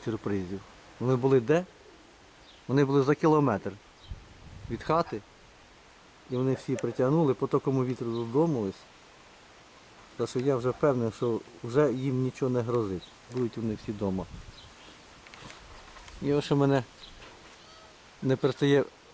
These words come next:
дивувати, е, три там голубка, три бердичівських з ярмарки, всі там. Пілявка, ряба і рижі, всі там. Ви бачили?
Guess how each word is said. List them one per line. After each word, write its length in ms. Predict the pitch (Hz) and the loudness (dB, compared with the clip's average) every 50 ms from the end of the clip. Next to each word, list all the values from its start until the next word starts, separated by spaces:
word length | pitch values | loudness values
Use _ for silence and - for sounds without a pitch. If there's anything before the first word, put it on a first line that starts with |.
| - - - | -20 -14 -12
дивувати, 760 | 135 117 131 139 135 135 131 135 151 143 139 - 120 107 98 - - - - - - - - - - - - - - - - - - - - - - | -2 2 4 6 6 6 4 4 2 2 0 0 -4 -6 -6 -6 -14 -20 -20 -20 -20 -20 -20 -20 -20 -20 -20 -20 -20 -20 -20 -20 -20 -20 -16 -10 -4
е, 400 | 127 117 110 110 110 110 113 104 | -2 0 2 2 2 2 0 0
три 220 | - 147 135 139 127 | 2 2 4 4 4
там 280 | - - 123 120 110 | 4 2 0 0 2
голубка, 480 | 101 107 110 107 107 - - - 104 98 - - - - | 0 0 -2 -2 -4 -6 -6 -8 -8 -8 -10 -12 -16 -8
три 180 | - 127 123 117 | -4 -2 -2 -2
бердичівських 720 | 104 123 113 107 113 131 120 - 120 - - - 117 98 101 | 0 -2 -2 -2 0 -2 -2 -2 -4 -8 -8 -8 -10 -6 -2
з 40 | 117 | 0
ярмарки, 480 | 131 135 131 120 113 104 104 - 107 | 0 0 0 -2 -4 -6 -8 -8 -10
всі 220 | 95 - - 127 113 | -10 -10 -8 -10 -10
там. 360 | - - 101 98 101 101 101 104 - - - - - - - - - - - - - - - - - - - - - - - - - - - - - - - - - - - - - - - | -6 -4 -2 -2 -2 -4 -8 -10 -14 -20 -20 -20 -20 -20 -20 -20 -20 -20 -20 -20 -20 -20 -20 -20 -20 -20 -20 -20 -20 -20 -20 -20 -20 -20 -20 -20 -20 -20 -20 -20 -20 -20 -20 -20 -20 -12 -8
Пілявка, 460 | - 110 117 127 135 135 - - 110 | -4 -2 0 2 2 0 0 0 -2
ряба 400 | 107 110 107 104 117 123 127 135 - - - - - - - - - - - - - - - - - - - | 0 0 0 0 0 0 0 -2 -4 -12 -16 -18 -20 -20 -20 -20 -20 -20 -20 -20 -18 -18 -18 -18 -16 -10 -6
і 220 | 127 117 110 107 107 104 110 | -2 0 0 0 -2 -2 -4
рижі, 360 | 113 113 120 117 104 110 107 - - - - | -2 0 0 0 -2 -4 -8 -12 -16 -20 -14
всі 180 | - - 123 | -6 -4 -4
там. 340 | 117 - - 127 123 117 120 - - - - - - - - - - - - - - - - - | -4 -2 -2 -2 -2 -2 -6 -10 -14 -20 -20 -20 -20 -20 -20 -20 -20 -20 -20 -20 -20 -18 -14 -12
Ви 60 | 113 107 | -8 -4
бачили? 360 | 117 135 131 - 120 113 | -2 -4 -4 -4 -6 -10